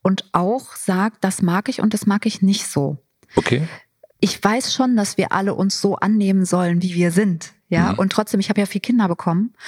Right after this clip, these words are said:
Speaker 1: und es gab wirklich auch Zeiten, wo ich dachte, „Nee.“ Und das hatte nichts mit Modelmaßen zu tun, sondern das <laughs> hatte einfach was damit zu tun, dass ich das nicht,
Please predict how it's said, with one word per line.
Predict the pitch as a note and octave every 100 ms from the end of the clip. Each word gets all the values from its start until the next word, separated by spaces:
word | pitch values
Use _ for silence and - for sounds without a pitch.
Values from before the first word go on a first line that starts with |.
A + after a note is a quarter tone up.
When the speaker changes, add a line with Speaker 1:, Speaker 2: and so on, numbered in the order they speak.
| - - -
Speaker 1:
und | G3+
es | -
gab | G3+ G3 -
wirklich | F3 G3+ C4+ - G#3+ -
auch | F#3
Zeiten, | - G3+ A3 G3+
wo | F3+
ich | F3
dachte, | - F#3+ A3
„Nee.“ | G#3 B3 B3 C3+ - _ _ -
Und | G#3
das | G#3+ -
hatte | A#3+ A#3+
nichts | B3+ C4
mit | A3+
Modelmaßen | B3+ C4 F#3+ F#3+ G3
zu | -
tun, | - F#3+ G#3
sondern | A3+ A3 A3
das | A3
<laughs> | A3+
hatte | A3 -
einfach | G#3+ - -
was | -
damit | G3+ A3 -
zu | A3
tun, | A#3+ A3+
dass | A3
ich | A3+
das | - G#3
nicht, | A3 A#3+